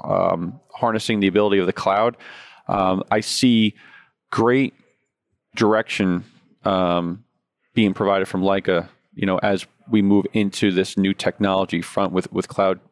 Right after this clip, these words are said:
you know, cloud-based computing, cloud services, um,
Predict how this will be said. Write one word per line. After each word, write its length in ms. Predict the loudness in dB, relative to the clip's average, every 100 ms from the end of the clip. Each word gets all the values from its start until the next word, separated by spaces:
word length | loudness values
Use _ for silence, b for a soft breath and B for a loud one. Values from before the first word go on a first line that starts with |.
| _
you 80 | -4
know, 100 | -2
cloud-based 480 | 0 0 0 -2 -2
computing, 420 | -4 0 0 0
cloud 280 | 0 -2 0
services, 720 | 0 0 -2 0 0 0 -6 B B B B
um, 480 | -2 0 0 -2